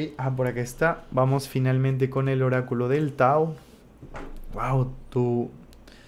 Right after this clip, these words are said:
<laughs> tu lectura me, me, lo noto, me aceleró el metabolismo, eh. Me, no sé, tu lectura me... Me empezó a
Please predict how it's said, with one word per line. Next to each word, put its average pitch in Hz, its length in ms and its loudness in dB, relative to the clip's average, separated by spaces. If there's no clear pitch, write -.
<laughs> - 380 -10
tu 147 140 0
lectura 143 560 6
me, 165 360 0
me, 127 720 2
lo 139 180 8
noto, 170 360 6
me 196 140 6
aceleró 135 540 6
el 196 140 4
metabolismo, 127 1120 0
eh. 156 260 -4
Me, 123 300 -6
no 139 160 0
sé, 156 500 2
tu 135 100 2
lectura 131 360 2
me... 156 220 0
Me 131 200 2
empezó 131 580 4
a 175 280 6